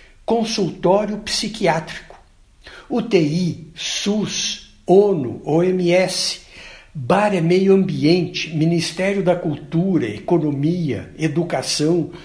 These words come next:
Justiça e Direitos Humanos. O bar é a arena das nossas maiores emoções. Bar é o consolo de quem perdeu, o pódio dos campeões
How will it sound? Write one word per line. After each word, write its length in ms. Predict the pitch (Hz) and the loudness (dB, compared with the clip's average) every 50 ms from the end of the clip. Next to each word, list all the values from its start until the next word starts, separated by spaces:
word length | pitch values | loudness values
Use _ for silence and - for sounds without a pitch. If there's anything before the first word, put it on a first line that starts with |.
| - - - - | -20 -20 -12 -6
Justiça 960 | - 143 160 165 151 - - - - - 233 240 214 - - - 233 - - - | -2 0 2 2 0 0 -4 -4 -4 -2 -2 -2 -2 -2 -4 -2 -4 -4 -4 -4
e 80 | - 185 | -4 -2
Direitos 720 | 156 135 156 160 147 160 185 196 185 185 - 170 151 127 | -2 0 0 0 2 4 2 2 2 -2 -4 -6 -6 -4
Humanos. 720 | 160 156 123 113 110 101 92 92 90 - - - - - - - - _ _ _ _ _ _ _ _ _ - - - - - - _ _ _ _ - - | -4 -4 -4 -4 -6 -6 -8 -10 -12 -12 -12 -12 -12 -16 -20 -20 -20 _ _ _ _ _ _ _ _ _ -20 -20 -20 -20 -20 -20 _ _ _ _ -20 -8
O 160 | - - 190 | -2 -2 -2
bar 580 | 147 123 123 165 185 202 196 170 - - - - - | 0 0 2 2 2 2 0 -4 -8 -12 -16 -10 -4
é 160 | - 160 170 | -2 0 0
a 80 | 170 | 0
arena 420 | 160 147 139 131 151 175 180 185 180 | 0 -2 -2 0 0 0 0 0 -2
das 280 | 165 165 165 147 139 | 0 0 0 -2 -2
nossas 440 | 147 160 170 175 170 - 175 160 160 | -2 -2 -2 -2 -2 -4 -4 -4 -4
maiores 560 | 151 139 135 127 131 151 165 170 165 160 143 165 | -4 -4 -4 -2 0 0 0 0 0 -2 -2 -2
emoções. 840 | 160 151 156 151 - - - 107 92 87 - - - - - - - - - - - - - - _ | -4 -4 -4 -6 -8 -8 -8 -8 -10 -8 -8 -8 -8 -8 -10 -12 -18 -20 -20 -20 -20 -20 -20 -20 _
Bar 460 | - 123 113 156 160 160 151 - - - | -8 -2 2 2 2 2 0 -6 -6 -4
é 80 | 156 | -2
o 60 | 147 | -2
consolo 560 | 147 - 160 156 151 - - 214 220 214 202 185 | -2 -2 -2 -4 -4 -4 -4 -4 -4 -4 -4 -4
de 140 | 165 180 | -6 -6
quem 180 | 180 190 196 190 | -4 -4 -4 -2
perdeu, 800 | 190 190 190 170 151 139 165 185 185 170 - - - - - - - - - - - - | -2 -2 -2 -2 0 2 4 4 4 2 0 -6 -12 -18 -20 -20 -20 -20 -20 -20 -8 -2
o 100 | 190 160 | -2 -2
pódio 600 | - - - - 175 190 208 202 175 131 131 131 | -2 -2 -2 0 2 2 2 0 0 -4 -6 -8
dos 200 | 123 131 127 - | -8 -8 -8 -6
campeões 840 | - - 143 127 123 - 127 120 117 113 107 101 101 - - - | -4 -4 -4 -4 -4 -6 -6 -6 -6 -6 -6 -8 -10 -10 -12 -12